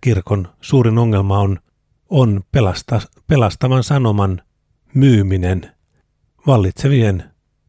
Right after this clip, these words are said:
olosuhteiden johdosta. Halpa armo siis hyväksyy Jumalan sananvastaisen synnin tekemisen ja silloin se ei sisällä myöskään sitä Jumalan sanan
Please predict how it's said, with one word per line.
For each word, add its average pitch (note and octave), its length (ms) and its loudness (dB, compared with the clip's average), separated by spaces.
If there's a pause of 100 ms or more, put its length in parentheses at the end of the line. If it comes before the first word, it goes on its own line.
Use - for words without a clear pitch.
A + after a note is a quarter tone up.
(140)
olosuhteiden A2 840 -4 (140)
johdosta. F2+ 640 -6 (1040)
Halpa C3+ 400 2
armo B2+ 200 2
siis G#2 380 -2 (520)
hyväksyy A2+ 500 0
Jumalan A#2 340 0
sananvastaisen G2+ 840 -2
synnin G#2 400 -2
tekemisen F#2+ 720 -4
ja F2+ 240 -6 (460)
silloin A2+ 300 0
se B2 140 -2
ei B2 100 0
sisällä A2+ 380 -2
myöskään F#2 560 -4
sitä - 320 -6 (280)
Jumalan G2 380 -2
sanan G2 460 -2